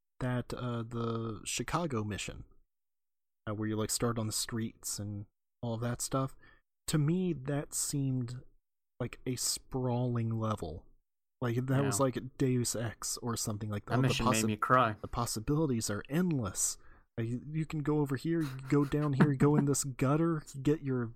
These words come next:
Speaker 1: equipment, you put, put a tracking device on this car. This is crazy. Now
Speaker 2: It's the
Speaker 1: I played
Speaker 2: smallest
Speaker 1: it.
Speaker 2: level in the
Speaker 1: Yeah,
Speaker 2: game.
Speaker 1: exactly.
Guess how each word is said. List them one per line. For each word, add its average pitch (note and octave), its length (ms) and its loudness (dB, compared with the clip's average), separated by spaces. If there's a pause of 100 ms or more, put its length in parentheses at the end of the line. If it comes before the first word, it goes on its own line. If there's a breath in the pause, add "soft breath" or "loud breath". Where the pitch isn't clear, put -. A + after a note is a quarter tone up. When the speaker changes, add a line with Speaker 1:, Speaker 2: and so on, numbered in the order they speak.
Speaker 1:
equipment, D3+ 580 0
you A#2 100 -12 (340)
put, - 100 -2 (400 loud breath)
put D#3 100 2
a - 40 2
tracking C#3+ 480 0
device D3+ 380 0
on D3 80 -4
this B2 140 -4
car. D3 240 -4
This E3+ 180 -4
is B2+ 100 -6
crazy. E3 680 -2 (460 soft breath)
Now B2+ 140 2
Speaker 2:
It's C#3+ 60 2
the D3+ 40 4
Speaker 1:
I - 40 6
played C#3 100 6
Speaker 2:
smallest A#3 400 10
Speaker 1:
it. - 20 12
Speaker 2:
level A#3 240 12
in A#3+ 60 8
the A3+ 80 4
Speaker 1:
Yeah, A3+ 240 10
Speaker 2:
game. F3+ 200 6
Speaker 1:
exactly. F3+ 600 4